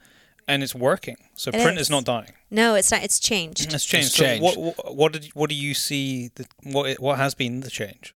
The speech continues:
Speaker 2: Right. So when I first wanted to be a magazine, it was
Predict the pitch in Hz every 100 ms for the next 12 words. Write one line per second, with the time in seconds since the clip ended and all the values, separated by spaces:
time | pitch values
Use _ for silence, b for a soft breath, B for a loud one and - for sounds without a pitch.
0 | - 233 247 214 - - 247 240 233 -
1 | - - - 208 233 240 254 - 262 233
2 | 226 - - - - 208 214 208 202 202
3 | 202 190 180 185 - 170 170 208 180 185